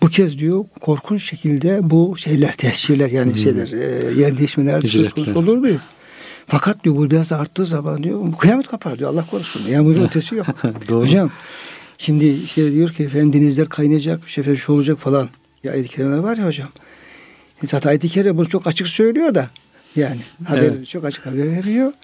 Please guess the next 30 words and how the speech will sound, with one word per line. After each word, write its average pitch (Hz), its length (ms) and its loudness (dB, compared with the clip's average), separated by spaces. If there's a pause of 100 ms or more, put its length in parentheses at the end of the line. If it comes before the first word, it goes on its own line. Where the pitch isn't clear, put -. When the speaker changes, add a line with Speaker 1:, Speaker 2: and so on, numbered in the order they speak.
(420)
Speaker 1:
Ama 156 220 2
bunun 175 200 4
ayak 143 280 0
seslerinin 170 760 2 (160)
artık 143 300 -2
efendim 139 440 2
ortaya 123 80 4
Speaker 2:
Yaklaştı. 139 360 -2
Speaker 1:
çıktığını 135 540 0
da 240 220 -2 (960)
tüyler 175 280 4
ürpere 175 280 0
ürpere 160 320 -4
bunu 196 140 -4
söylüyor. 233 640 -2
Yani 135 320 -4 (140)
Speaker 2:
Evet. 113 220 0 (140)
Speaker 1:
işte 151 180 0
Türkiye'nin 165 480 2
imardan 165 400 4
soyduğu 160 300 -2
sonra 147 260 0
bakan 190 380 -4
bu 208 100 -2
diyor 180 140 -2
ya. 143 160 -4
Allah 156 260 2
korusun 226 440 -4
diyor 180 160 -2
ya. - 260 -8